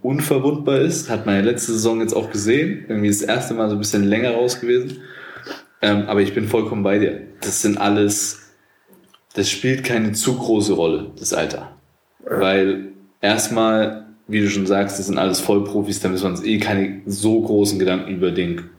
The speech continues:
Speaker 1: den Körper machen. Ähm, und zweitens haben sie halt, gehen die auch mit einer gewissen Erfahrung jetzt an die Geschichte ran.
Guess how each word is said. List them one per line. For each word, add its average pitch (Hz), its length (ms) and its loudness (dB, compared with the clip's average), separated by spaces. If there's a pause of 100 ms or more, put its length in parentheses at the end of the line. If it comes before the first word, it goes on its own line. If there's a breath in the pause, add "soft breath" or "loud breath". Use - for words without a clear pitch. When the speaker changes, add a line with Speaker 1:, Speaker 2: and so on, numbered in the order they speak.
Speaker 1:
den 90 280 0
Körper 107 320 0
machen. 85 380 -6 (680 loud breath)
Ähm, 92 460 0 (500)
und 95 180 -8
zweitens 107 460 0
haben 110 160 0
sie 101 320 4
halt, 98 500 0 (1040)
gehen 117 260 -2
die 117 120 4
auch 104 160 0
mit 110 160 0
einer 104 160 2
gewissen 107 360 0
Erfahrung 117 640 2
jetzt 98 160 0
an 95 140 0
die 90 80 -2
Geschichte 92 460 0
ran. 107 440 -2